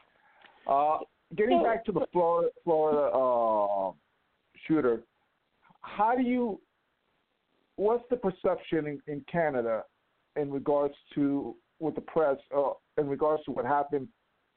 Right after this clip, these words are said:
Speaker 1: in Florida with the, uh, the nineteen-year-old who started shooting at, uh, and killed so many young people in regards to the subject that we're,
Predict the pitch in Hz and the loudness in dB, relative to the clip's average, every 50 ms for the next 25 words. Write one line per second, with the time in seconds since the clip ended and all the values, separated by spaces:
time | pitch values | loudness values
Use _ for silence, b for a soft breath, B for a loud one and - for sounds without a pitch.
0 | _ _ _ _ _ _ _ _ _ _ _ _ _ _ _ _ _ _ _ _ | _ _ _ _ _ _ _ _ _ _ _ _ _ _ _ _ _ _ _ _
1 | _ _ - 131 131 - 151 143 131 117 107 92 90 - _ _ _ _ _ _ | _ _ -12 -12 -6 -2 0 2 2 2 2 0 -2 -8 _ _ _ _ _ _
2 | _ - 135 131 131 - 135 131 127 127 127 123 120 120 120 117 117 117 117 120 | _ -4 -4 -4 -2 0 0 2 2 2 2 2 2 2 2 2 2 2 0 0
3 | 120 120 - - - - _ _ _ _ _ _ _ _ _ _ _ _ _ - | -2 -4 -6 -8 -10 -14 _ _ _ _ _ _ _ _ _ _ _ _ _ -10
4 | 143 143 131 143 143 143 - 151 147 131 131 127 123 123 120 120 120 120 123 - | -6 0 2 2 0 0 -2 -8 -4 0 2 2 2 2 2 2 0 0 -2 -6
5 | _ _ _ _ _ _ - 131 127 139 135 127 - - - 139 127 120 110 - | _ _ _ _ _ _ -18 -14 -12 -10 -12 -12 -8 -2 -2 0 0 -2 -4 -6
6 | - 139 127 120 117 117 117 - - 123 120 113 113 107 98 90 - _ _ _ | -4 -4 -4 -2 -2 -2 -4 -4 -2 0 2 2 4 2 2 0 -4 _ _ _
7 | _ - 135 123 123 - - 135 123 113 - _ - - 131 127 127 123 120 117 | _ -14 -14 -14 -8 -2 0 0 0 0 -4 _ -12 -10 -8 -8 -6 -6 -8 -8
8 | - 131 127 123 131 120 117 110 - _ _ - 156 147 101 - 92 85 - - | -10 -8 -4 -2 -2 -2 -2 -4 -14 _ _ -8 -6 -6 -2 -2 -2 -2 -4 -8
9 | _ _ _ _ _ _ _ _ _ _ _ _ _ _ _ - - 131 127 131 | _ _ _ _ _ _ _ _ _ _ _ _ _ _ _ -6 -4 -2 0 0
10 | 127 - 151 147 151 147 147 - - - 143 120 117 117 - - - 147 - - | 0 0 0 0 0 0 -2 -6 -10 -8 -6 -4 -4 -4 -6 -4 -4 -4 -2 0
11 | 139 127 - - 123 113 117 113 | -2 -2 0 0 0 2 2 0